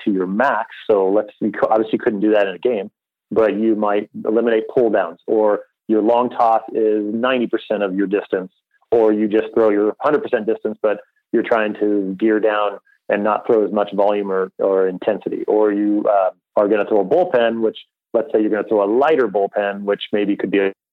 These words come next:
a short box or just a lower intensity bullpen. Uh, with the Braves, we used to throw back-to-back bullpens when I, when I played, and that was in a five-day rotation, but they were specifically shorter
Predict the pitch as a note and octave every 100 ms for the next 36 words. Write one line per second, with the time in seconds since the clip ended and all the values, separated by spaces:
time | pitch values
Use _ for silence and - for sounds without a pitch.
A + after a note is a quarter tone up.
0 | _ _ _ _ _ - - E3+ C#3+ C#3+
1 | C#3 C3+ - G#2+ G2 G2+ G#2 G#2 A2+ A2
2 | G#2 C#3 C#3+ C3 B2 B2 A#2 A#2+ A#2 A2+
3 | _ _ _ _ - G2+ G2+ A2 A2 F#2+
4 | B2 B2+ B2 A2 A2+ A2 A#2 - A2 A#2
5 | G#2 G#2+ G#2 G#2 G#2+ A#2+ - B2+ C#3 C3+
6 | C3 B2+ B2 A#2+ A#2 A#2+ C3+ C3 C3 A2
7 | B2 G2+ - G#2+ A#2+ C3 B2+ B2+ C3+ C3
8 | C#3+ - _ _ _ A2 A2 - A2 G#2
9 | G2+ - - A#2 C3+ C3 B2+ A2+ - B2
10 | B2 C3